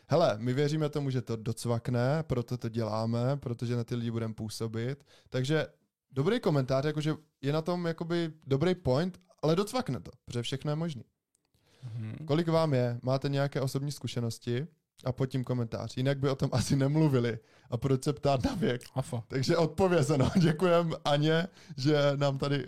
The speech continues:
Speaker 1: krásně
Speaker 2: Že se
Speaker 1: odpověděla.
Speaker 2: nás zastála, vole.
Speaker 1: Že nám tady
Speaker 2: Ale,
Speaker 1: krásně
Speaker 2: ale reálně, kámo, jako, ty pičo, nevím, jako,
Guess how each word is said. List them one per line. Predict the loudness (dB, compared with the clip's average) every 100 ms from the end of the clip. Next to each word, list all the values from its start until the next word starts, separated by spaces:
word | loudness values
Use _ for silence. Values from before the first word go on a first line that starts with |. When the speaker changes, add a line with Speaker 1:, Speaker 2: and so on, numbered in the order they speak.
| -2
Speaker 1:
krásně | 0 0 -2 -4
Speaker 2:
Že |
se | -2
Speaker 1:
odpověděla. | 2 4 6
Speaker 2:
nás | 4
zastála, | 4 2 4 6 8 8 6
vole. | 4 0 -2 0
Speaker 1:
Že | 2 2
nám | 0 -2
tady | -2 0
Speaker 2:
Ale, | 4
Speaker 1:
krásně | 6 6 4
Speaker 2:
ale | 4 6
reálně, | 4 4 4 2
kámo, | 2 4 4
jako, | 4 4 6 6 4 0 _ _ _ _ _ -8
ty | -6
pičo, | -4 -4 -2
nevím, | 0 2 2
jako, | 0 0 0 -2